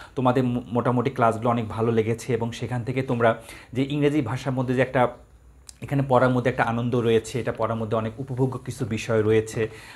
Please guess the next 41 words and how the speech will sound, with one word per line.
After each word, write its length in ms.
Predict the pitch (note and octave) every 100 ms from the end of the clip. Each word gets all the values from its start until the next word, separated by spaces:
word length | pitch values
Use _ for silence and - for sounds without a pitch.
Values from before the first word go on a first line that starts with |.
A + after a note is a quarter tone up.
| -
আসলে 400 | A2+ - C3 B2 - -
এটা 140 | B2
যদিও 320 | C3 C#3 C#3+
একটা, 360 | D#3+ E3 D3+ D3+ - -
আহ, 200 | A2+ A2+ -
সাবজেক্ট, 420 | C3+ B2+ A#2 C3+
এটা 100 | C3+
কিন্তু 200 | C3 C#3+
একটা 160 | C#3+ C#3+
ভাষা, 460 | G2 A2 A2+ - F2+
তাই 80 | A#2+
ভাষা 300 | G#2+ C3 F3
শেখার 240 | E3+ E3+
ক্ষেত্রে 220 | E3 E3+ F3
কিন্তু 160 | F3+
অনেক 160 | F#3 G#3
মজার 340 | C3 B2 C#3 D#3+
কিছু 260 | D3+ C#3
বি-, 140 | A#2 A2+ A2+
বিষয় 320 | A2+ - A2
রয়েছে। 320 | G#2 F#2+ - G#2+ - - -
হয়তো 160 | A2+
সেইগুলো 340 | C3+ C#3 B2+ B2+
ক্লাসে 320 | C3 A#2+ -
আমরা 140 | A#2 A2
তোমাদের 300 | A2+ A2+ -
সাথে, 280 | A2+ A#2+ A2+ - - -
আহ, 340 | G2+ G#2 F#2+
ডিসকাস 380 | G#2+ - A#2+ -
করেছি, 440 | - G#2+ G#2+ -
তোমাদের 280 | A2+ G#2+ G#2
সাথে 140 | A2
শেয়ার 340 | G#2+ - A2+ G#2+
করেছি 360 | A2 G#2 -
এবং 140 | C#3 D3
সেখান 240 | D3 D#3
থেকে 120 | D#3
তোমরা 180 | D#3+ D#3
অনেক 180 | C#3+ D3+
কিছু 200 | D3 D3+
শিখেছো। 560 | C3+ G#3+ G3+ B2 -